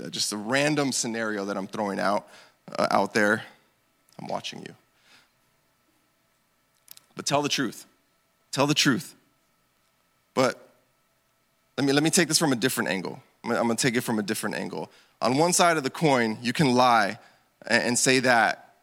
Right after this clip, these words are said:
you know, you're not doing the wrong thing, but in actuality, you are doing the wrong thing. Like, "No, I'm not stealing from my employer. No, I'm, I'm not, I'm not sexually immoral. No, I'm not, I'm not a, I'm not being a drunkard." Yet you are doing those things. You're, you're lying.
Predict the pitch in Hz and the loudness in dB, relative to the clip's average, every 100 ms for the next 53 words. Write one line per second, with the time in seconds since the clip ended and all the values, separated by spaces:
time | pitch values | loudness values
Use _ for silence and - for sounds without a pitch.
0 | _ 120 113 113 120 131 160 113 120 143 | _ -2 0 2 2 4 2 0 -2 -2
1 | 147 135 117 110 117 113 107 - 110 90 | 0 0 -2 0 0 0 -4 -4 -4 -4
2 | 107 117 _ _ _ _ 113 123 120 - | -8 -12 _ _ _ _ -2 2 2 2
3 | 117 120 123 120 117 117 107 107 107 110 | 2 2 2 0 2 2 0 0 2 2
4 | 104 98 92 87 82 90 101 110 165 226 | 2 -2 -4 -4 -6 -6 -2 0 2 4
5 | 190 190 - 127 107 - 104 92 92 - | 4 2 0 -2 -4 -6 -2 -2 -2 -6
6 | 95 107 135 156 247 247 175 139 135 107 | -4 -2 -2 2 4 4 2 2 0 -4
7 | 98 95 87 - - - 117 113 101 92 | -2 -4 -6 -14 -20 -6 -2 2 2 0
8 | - - - 104 - 101 98 90 113 147 | -12 -8 -4 -2 -2 -2 -4 -2 -2 -2
9 | 202 240 220 196 190 170 170 139 113 120 | 0 2 2 2 2 2 2 2 0 0
10 | 147 117 120 110 92 87 92 110 - 131 | 0 0 -2 -2 -4 -6 -6 -6 -2 0
11 | 151 160 - _ _ _ _ 113 120 117 | 0 -4 -20 _ _ _ _ 0 0 2
12 | 120 117 135 120 113 107 104 95 98 - | 0 2 2 2 -2 -4 -4 -4 -4 -4
13 | 101 101 123 - 107 107 110 123 160 170 | -4 -4 -2 -4 -2 -2 2 4 4 2
14 | 95 - | 0 -8